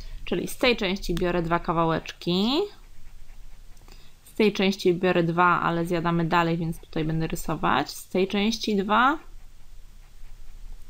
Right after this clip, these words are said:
I z tej części również dwa. Czyli wzięłam teraz dwie trzecie z początkowych czterech piątych.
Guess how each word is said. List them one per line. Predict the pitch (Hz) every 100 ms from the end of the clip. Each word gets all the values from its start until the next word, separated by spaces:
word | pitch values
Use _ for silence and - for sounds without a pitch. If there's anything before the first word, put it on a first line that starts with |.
| - -
I | 370
z | -
tej | 190 185
części | 196 180 - 185 214 - -
również | 170 170 165 175 - - - - - -
dwa. | - - - - - - - - - - -
Czyli | - 196
wzięłam | 196 196 190
teraz | 185 175 180
dwie | 170 190 180 180
trzecie | - - 180 - - 254 427 392
z | 269 277 311 - - -
początkowych | 220 214 180 - 180 175 -
czterech | - 170 165 180
piątych. | - 143 - - -